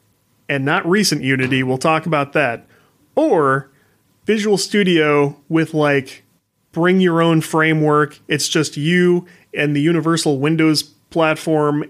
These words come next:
and either C plus plus or, like, maybe C sharp or something. I'm not entirely sure what that project turns into, but you're basically on your own. It's like,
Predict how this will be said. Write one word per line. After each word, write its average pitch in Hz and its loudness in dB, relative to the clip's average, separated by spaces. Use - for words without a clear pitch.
and 135 -2
either 147 0
C 175 0
plus 160 0
plus 151 0
or, 151 0
like, 131 -2
maybe 147 0
C 156 -2
sharp 135 -2
or 131 -4
something. 135 -4
I'm 151 -2
not 147 -2
entirely 156 -2
sure 151 0
what 147 0
that 143 -2
project 147 -2
turns 143 -2
into, 147 0
but 151 -2
you're 160 0
basically 160 -2
on 143 0
your 127 -4
own. 143 -2
It's - -10
like, 135 -2